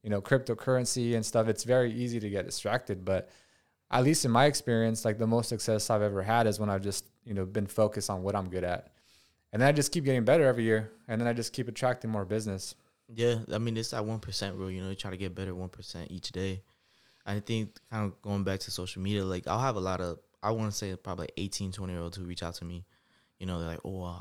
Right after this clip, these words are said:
Speaker 2: how do I get to, you know, where you're at, or what I gotta do?" And I just tell 'em, like, "Just stop looking at social media."
Speaker 1: Mm-hmm.
Speaker 2: Like,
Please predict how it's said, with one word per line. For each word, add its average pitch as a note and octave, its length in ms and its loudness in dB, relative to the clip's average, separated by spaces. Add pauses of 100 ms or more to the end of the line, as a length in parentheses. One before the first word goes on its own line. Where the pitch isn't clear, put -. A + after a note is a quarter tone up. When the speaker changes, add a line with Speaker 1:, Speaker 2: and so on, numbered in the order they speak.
Speaker 2:
how G#2+ 180 -4
do G#2+ 80 0
I G2+ 60 0
get G2 160 -6
to, F#2+ 200 -8
you F#2 100 -10
know, F2 120 -10
where F#2 140 -4
you're A2 200 0
at, F#2+ 180 0
or F#2 180 -4
what F#2 120 -4
I F#2 60 -6
gotta E2+ 220 -10
do?" G#2 340 -6 (400)
And G2 120 -4
I G2 60 0
just F#2 180 -6
tell A2 160 -4
'em, G#2 100 -2
like, F2+ 160 -8 (160)
"Just F#2+ 160 -6
stop G2+ 240 -4
looking G2 180 -6
at F#2+ 60 -6
social F2+ 240 -8
media." G2 280 -4 (280)
Speaker 1:
Mm-hmm. A2 280 -2
Speaker 2:
Like, G2 220 -8